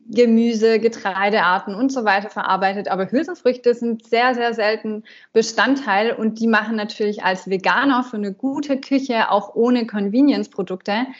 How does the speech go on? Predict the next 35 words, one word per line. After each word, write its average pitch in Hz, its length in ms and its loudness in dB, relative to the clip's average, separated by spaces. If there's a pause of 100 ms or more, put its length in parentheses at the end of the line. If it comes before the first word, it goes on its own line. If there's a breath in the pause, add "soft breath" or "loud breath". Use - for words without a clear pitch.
(220 loud breath)
sehr, 233 360 2
sehr, 208 400 2
einen 202 480 -2
sehr 202 240 0
großen 202 420 -4
Bestandteil 190 640 -2
der 175 100 0
Küche - 380 -8
aus. 165 220 -4
Und 185 100 -4
wenn 202 140 2
man 202 140 2
die 233 120 0
dann 202 180 2
einfach 175 320 -6
weglässt 180 600 -4
in 175 100 -10
der 175 120 -6
Gastronomie, 175 800 -4 (360 loud breath)
dann, 202 260 2
äh, 160 140 -2
fehlt 254 340 4
einem 190 180 -4
natürlich 185 360 -8 (100)
was 170 160 -12
am 175 180 -16
Teller. - 420 -4
Also 185 260 -4
insofern, 196 720 -4 (360 soft breath)
ähm, 190 280 2
ich 180 140 -12
würd 185 140 -8
sagen, 175 200 -2
es 190 140 -10
ist 196 160 -14